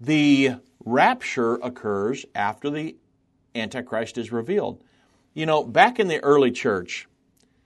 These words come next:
some of them had begun to teach that the rapture was imminent. Imminent meaning that, hey, no more prophecy needs to be fulfilled before the rapture can occur. They taught that all the way back two thousand years ago.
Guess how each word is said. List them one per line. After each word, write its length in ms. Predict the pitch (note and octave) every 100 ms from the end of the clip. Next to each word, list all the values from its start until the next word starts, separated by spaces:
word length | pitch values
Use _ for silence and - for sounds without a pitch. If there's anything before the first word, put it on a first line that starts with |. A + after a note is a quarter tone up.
| _ _ _
some 360 | - - F#3+ G#3
of 80 | C3+
them 220 | C#3 C#3+
had 320 | C#3 C3+ A2+
begun 500 | B2+ A#2 A#2+ F3+ F#3+
to 140 | F#3 F3
teach 480 | - B2+ C#3 C#3+ -
that 220 | B2+ B2
the 80 | B2
rapture 680 | A2 C3+ E3 - - B2
was 380 | A#2+ A#2 B2 A#2+ -
imminent. 600 | G3 F#3+ D3 G#2+ - - _ _ _ _ _ _ _ _ _ _ _
Imminent 420 | C3 D3 E3+ F3
meaning 360 | C3+ D3 D3+ D3
that, 180 | C#3+ B2+
hey, 280 | F3 A2 - _ -
no 240 | B2+ D#3
more 200 | G3 G#3+
prophecy 580 | - F#3+ F3 F3 - D#3+
needs 220 | D3+ C#3
to 80 | B2+
be 140 | B2+
fulfilled 680 | C3 C#3+ C#3+ A2 G2+ G2 G#2 - _ _ _ _ _ -
before 340 | D3 C#3+ B2+
the 80 | B2
rapture 480 | A2+ A2+ - - G#2
can 180 | - G#2
occur. 380 | G2 G#2 F2 -
They 160 | F#3+ B3+
taught 320 | - G3+ G3
that 180 | F#3+ -
all 200 | F3 F3+
the 80 | F3+
way 160 | E3+
back 480 | C#3 D3+ D#3 - - _ _ _ _ _ _ _ -
two 140 | G3+
thousand 380 | F#3 E3+ E3 E3
years 180 | G#3+ A#3+
ago. 300 | G#2 F2